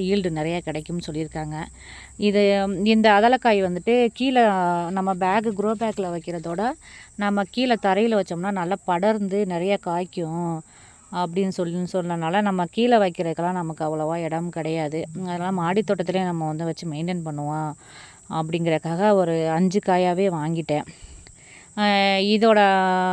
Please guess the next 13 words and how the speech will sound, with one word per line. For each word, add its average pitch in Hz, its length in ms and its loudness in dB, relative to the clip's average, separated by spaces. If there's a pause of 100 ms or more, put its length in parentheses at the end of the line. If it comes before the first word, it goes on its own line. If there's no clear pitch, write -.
ம், 180 320 -2
அ, 196 280 0
நன்மைகள் 220 480 4
வந்து 190 300 2
பார்த்தா 190 340 0
ஏ-, 220 320 2 (120)
ஏராளமா 262 680 4
சொல்றாங்க. 196 540 0
இந்த 170 200 -4 (100)
அதலக்காய், 175 540 -2 (360)
இந்த 196 140 0
அதலக்காயெல்லாம் 196 640 2
எங்களுடைய 185 440 2